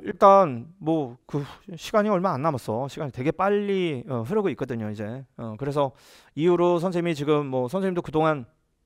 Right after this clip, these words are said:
휴관 기간 동안에, 어, 준비를 많이 했죠. 그래서 이제, 어, 속속들이 다 개강이 될 겁니다. 그죠? 어, 어, 수원 사전 코드 완강이 됐고 수투 사전 코드, 미적분 사전 코드,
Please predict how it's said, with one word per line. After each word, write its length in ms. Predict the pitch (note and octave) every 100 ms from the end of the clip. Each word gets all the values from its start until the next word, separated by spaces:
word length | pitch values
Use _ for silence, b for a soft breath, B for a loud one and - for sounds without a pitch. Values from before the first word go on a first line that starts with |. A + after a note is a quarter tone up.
| _ _ _ _ _ _ _ -
휴관 240 | - - F3
기간 220 | F3 D#3
동안에, 500 | D3+ D3+ C3 B2+ F#3+ - _ _ -
어, 200 | A#2 A2
준비를 320 | C#3 D3 D#3
많이 260 | A#2+ A2+ E3+
했죠. 340 | G3 A2+ B2
그래서 240 | A#2+ G#2+ A2+
이제, 200 | A#2 B2 b b b b
어, 180 | A2+ A2
속속들이 460 | A3 A3+ F#3 F3 E3+
다 200 | D3+ D3
개강이 360 | C#3+ C3 D3
될 120 | B2+ G#2+
겁니다. 480 | C#3 A#2 G#2 C3+ F3 -
그죠? 240 | A#2 G3+
어, 200 | B2+ A2 A#2 b b b
어, 280 | A#2+ A2 A#2+ _ b
수원 240 | - G#3
사전 260 | G3 F#3+ F3+
코드 180 | D#3+ D#3+
완강이 500 | C3+ A#2+ C3+ D3+ D#3+
됐고 420 | A2+ - F#3 A#3+ _
수투 260 | - F#3+ F3
사전 260 | D#3 C#3 C3+
코드, 380 | C3+ F3+ A3+ A#3+ _ _ _
미적분 360 | - A#2 C3 C3+
사전 240 | B2+ B2+
코드, 400 | B2 C3 F3+ A3